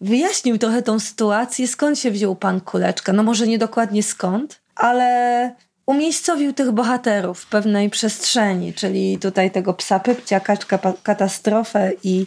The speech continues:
muchę Bzyk, Bzyk. I mamy tutaj bardzo wiele ciekawych historii. Mamy na przykład historię Okulary, gdzie kaczka Katastrofa krzyczy na wszystkich, że zgubiła swoje okulary, które były różowe.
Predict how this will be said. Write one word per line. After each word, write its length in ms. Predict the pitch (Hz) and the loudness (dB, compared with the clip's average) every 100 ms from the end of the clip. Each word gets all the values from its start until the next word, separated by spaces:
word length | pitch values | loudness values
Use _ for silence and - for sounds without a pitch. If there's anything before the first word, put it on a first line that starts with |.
| - | -2
muchę 280 | 233 233 233 | 0 2 2
Bzyk, 320 | 180 175 196 | 0 -2 -2
Bzyk. 460 | 180 175 185 269 - - - - - | 0 0 2 0 -6 -20 -20 -14 -2
I 220 | 277 277 | 0 2
mamy 280 | 302 339 330 | 2 2 0
tutaj 400 | 330 320 302 302 - - | 0 0 0 0 -6 -4
bardzo 500 | 247 277 269 233 254 | 0 2 0 0 0
wiele 320 | 247 262 254 | 2 2 0
ciekawych 440 | 247 233 226 214 208 | -2 -2 -2 -2 -6
historii. 540 | 214 - - 196 196 | -6 -6 0 2 2
Mamy 220 | 208 214 | 2 2
na 100 | 208 | 0
przykład 300 | 208 - 202 | -2 -2 -2
historię 500 | - 214 - 208 202 | -2 -6 0 0 2
Okulary, 520 | 202 214 202 190 185 | 0 0 2 2 0
gdzie 280 | 180 180 185 - - - - | -2 0 0 -2 -10 -12 -8
kaczka 640 | - 240 240 - 214 214 214 | 0 0 0 0 2 2 0
Katastrofa 960 | 214 214 214 - 202 190 - 202 247 - - - | 0 0 -2 -2 0 0 0 0 0 -4 -14 -8
krzyczy 320 | - 285 294 | -4 0 2
na 140 | 254 | 2
wszystkich, 520 | 247 226 214 - 247 247 | 0 -2 -4 -2 -2 0
że 120 | 262 | -2
zgubiła 680 | - 269 247 247 254 269 269 | 0 -2 0 2 2 0 -2
swoje 460 | - - 262 254 254 | -6 -2 0 2 0
okulary, 540 | 254 262 247 226 196 | 0 0 0 0 -2
które 260 | - 208 202 | -4 -2 0
były 260 | 208 208 | 0 0
różowe. 580 | 214 220 247 202 175 | 0 0 0 0 -4